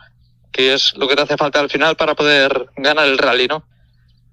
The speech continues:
Pero bueno, a ver si, si para el año conseguimos patrocinadores un poquito más fuertes para que, para poder estar un poquito más cerca de,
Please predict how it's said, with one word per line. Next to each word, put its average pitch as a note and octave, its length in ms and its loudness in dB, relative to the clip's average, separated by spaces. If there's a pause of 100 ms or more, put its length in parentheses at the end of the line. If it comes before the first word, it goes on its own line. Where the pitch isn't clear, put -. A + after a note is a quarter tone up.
Pero C3 140 0
bueno, C#3 160 2
a C3+ 40 2
ver C#3+ 100 2
si, C#3+ 800 0
si D3 140 -4
para D3 240 -2
el D3 80 -6
año C3+ 480 0
conseguimos C#3+ 1000 -2
patrocinadores D3+ 720 -2
un D3 60 -8
poquito C#3+ 240 -4
más C#3 160 -2
fuertes F#3 540 -4 (800)
para B2 200 0
que, B2+ 600 -2 (640)
para C3+ 180 0
poder D3 240 0
estar C#3+ 280 0
un C#3+ 80 -4
poquito D3 260 -2
más D3+ 140 0
cerca D3+ 240 0
de, C3 440 2